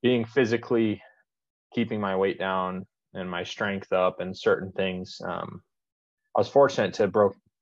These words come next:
and this sounds weird, I just said that, I was fortunate to break my back at fifteen.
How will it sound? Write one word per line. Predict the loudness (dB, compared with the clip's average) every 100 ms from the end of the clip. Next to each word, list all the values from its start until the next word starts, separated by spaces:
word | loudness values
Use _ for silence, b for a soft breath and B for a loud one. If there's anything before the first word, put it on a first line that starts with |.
| _ _
and | -10
this | -8
sounds | -6 -6
weird, | -4 -4 -6 _
I | -12
just | -8 -2
said | 0
that, | 2
I | 0
was | 2
fortunate | 4 4 4 -2
to | 0
break | 2 2 2
my | 0
back | 4 4 2
at | -4
fifteen. | -4 -4 -6 -14 -14